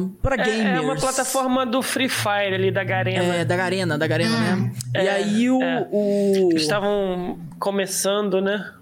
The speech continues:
Speaker 1: Não, não, o Buia é o, old.
Speaker 2: Não,
Speaker 1: Agora
Speaker 2: Buia é, mas eu tô falando, a, a gente lá atrás, né?
Speaker 1: É, tava
Speaker 2: É.
Speaker 1: começando assim, tava com seis meses, né?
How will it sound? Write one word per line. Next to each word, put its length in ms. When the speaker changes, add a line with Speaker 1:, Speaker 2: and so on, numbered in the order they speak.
Speaker 1:
Não, 260
não, 340
o 180
Buia 320
é 300
o, 340
old. 340
Speaker 2:
Não, 180
Speaker 1:
Agora 240
Speaker 2:
Buia 180
é, 320
mas 220
eu 40
tô 60
falando, 640
a, 200
a 60
gente 300
lá 120
atrás, 420
né? 400
Speaker 1:
É, 40
tava 360
Speaker 2:
É. 140
Speaker 1:
começando 320
assim, 160
tava 160
com 220
seis 320
meses, 480
né? 160